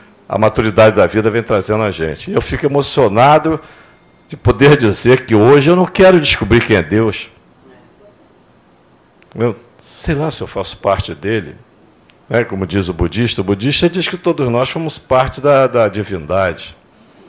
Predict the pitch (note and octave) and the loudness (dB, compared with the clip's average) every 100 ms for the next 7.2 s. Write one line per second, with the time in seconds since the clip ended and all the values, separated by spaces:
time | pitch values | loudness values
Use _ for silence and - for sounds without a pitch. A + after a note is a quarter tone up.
0 | - _ _ _ _ _ _ F#2+ F#2+ G2+ | -20 _ _ _ _ _ _ -18 -8 -4
1 | A#2 - - - - _ - D#3+ D3+ F#3 | -2 -4 -16 -20 -20 _ -6 -4 -2 2
2 | G3 D#3+ F#2+ G2 B2 - A2+ A#2+ A2+ E2 | 2 2 0 -2 -4 -2 0 2 2 -4
3 | D#2+ E2+ A2+ C3+ - C2+ E2+ - _ _ | -6 -4 -4 -4 -6 -12 -14 -20 _ _
4 | _ _ _ _ _ _ - _ _ - | _ _ _ _ _ _ -20 _ _ -8
5 | F2+ - D#2+ F#2 G#2+ D3+ - C3 C3 A#2+ | -8 -8 -8 -6 -6 -8 -10 -4 -4 -2
6 | G#2+ A2+ - G2 - F2+ - D#2+ C#2+ F2 | -4 -4 -4 -4 -2 -4 -4 -10 -4 -6
7 | F2+ | -6